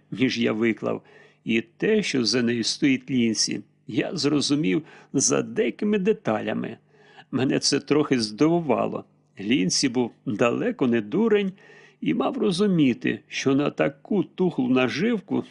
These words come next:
там, на Брук-стріт, і особливо в будинку номер двісті сімдесят чотири, не клюнуть. До речі, всю цю історію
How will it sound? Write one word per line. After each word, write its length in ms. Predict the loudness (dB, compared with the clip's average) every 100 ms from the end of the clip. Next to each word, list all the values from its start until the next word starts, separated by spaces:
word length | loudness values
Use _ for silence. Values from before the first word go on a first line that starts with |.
| -6
там, 320 | -2 -2 0
на 80 | 0
Брук-стріт, 760 | 0 0 0 0 0 -2 -2 -8 _ -8
і 60 |
особливо 800 | -4 -2 0 0 2 2 2 0
в 20 | 0
будинку 640 | 0 0 2 0 0 2
номер 360 | 2 2 0 -4 _
двісті 420 | -6 -2 -2 0
сімдесят 640 | 0 0 0 -2 -2 -4 -2
чотири, 600 | -4 -2 0 2 0 -2 -10 _
не 280 | -2 0 -2
клюнуть. 720 | -2 0 2 2 2 -2 -8 _ _ _
До 340 | -6 0 2 2
речі, 580 | 0 -2 -2 -4 -6 -6 _ _ -8
всю 380 | -4 0 0
цю 240 | 0 0 0
історію 800 | 0 0 -2 0 2 2 0